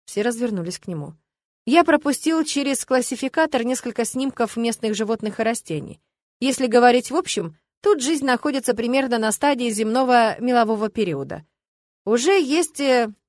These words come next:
покрытосеменные растения, хотя их не подавляющее большинство. Есть теплокровные ящеры, у которых ноги расположены под телом, они торчат в стороны, как у рептилий. Ящеры эти —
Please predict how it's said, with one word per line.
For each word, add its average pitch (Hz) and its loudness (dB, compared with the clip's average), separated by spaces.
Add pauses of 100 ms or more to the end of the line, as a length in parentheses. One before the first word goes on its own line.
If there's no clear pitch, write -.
покрытосеменные 247 0
растения, 196 0
хотя 220 -2
их 233 -2
не 240 -4
подавляющее 185 0
большинство. 220 -8 (460)
Есть 359 2
теплокровные 269 0
ящеры, 175 0
у 175 0
которых 196 -4
ноги 247 0
расположены 208 0
под 302 -2
телом, 160 -2 (220)
они 277 -2
торчат 311 2
в - -14
стороны, 254 2
как 175 -4
у - -2
рептилий. 156 -6 (380)
Ящеры 240 0
эти — 160 -6